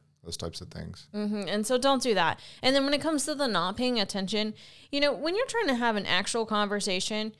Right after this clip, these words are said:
Speaker 2: get off your phone. I'm gonna be straightforward. Get off your phone, right?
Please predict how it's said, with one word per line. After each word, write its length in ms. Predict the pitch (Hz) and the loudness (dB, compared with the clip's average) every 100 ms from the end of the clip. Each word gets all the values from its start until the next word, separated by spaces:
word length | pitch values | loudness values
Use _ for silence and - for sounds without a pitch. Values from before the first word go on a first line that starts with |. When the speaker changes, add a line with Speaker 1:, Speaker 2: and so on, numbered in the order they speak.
| _ _ _ - | _ _ _ 2
Speaker 2:
get 80 | 554 539 | 6 6
off 140 | - | 6
your 80 | 160 | 0
phone. 480 | - 175 190 190 196 - _ _ _ _ _ _ - | 0 4 4 2 0 -8 _ _ _ _ _ _ 2
I'm 100 | 320 | 2
gonna 140 | 311 | 4
be 80 | 269 | 2
straightforward. 480 | 262 214 185 170 185 | 2 0 0 -4 2
Get 100 | 320 | 4
off 220 | 254 190 | 4 0
your 60 | |
phone, 260 | 180 - - _ _ - | -6 -8 -10 _ _ -6
right? 240 | 226 208 | -6 -6